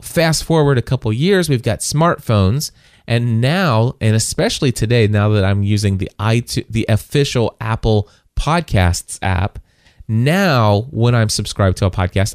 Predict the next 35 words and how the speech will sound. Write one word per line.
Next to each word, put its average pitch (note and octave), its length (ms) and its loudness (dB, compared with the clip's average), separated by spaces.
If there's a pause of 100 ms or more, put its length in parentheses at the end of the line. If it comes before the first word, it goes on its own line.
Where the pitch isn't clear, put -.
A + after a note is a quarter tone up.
I'm F3+ 300 2
no F#3+ 160 4
longer E3+ 340 2
downloading B2+ 880 2 (380)
shows. C3 500 0
I'm C#3 140 0
no D#3 140 4
longer D#3 300 2
downloading D3+ 720 2
them D3 300 2 (240)
and B2 160 2
syncing C#3+ 600 0
them A#2 220 2
to A#2 140 0
an A2 80 2
iPod. G#2+ 540 0 (300)
I'm C3 120 0
no D#3 100 4
longer C#3+ 240 2
downloading A#2+ 760 0
them G#2 200 2
and G2+ 100 0
syncing C3 600 -2
them G#2+ 160 2
to - 100 -8
my G#2 320 2
iPhone. F#2 360 -4 (460)
In A#2 200 2
fact, E3+ 580 -2 (200)
the A#2+ 80 2
only E3+ 200 2
time C3+ 240 2
I A#2 140 2 (120)
ever D#3 540 2
download A2 1000 4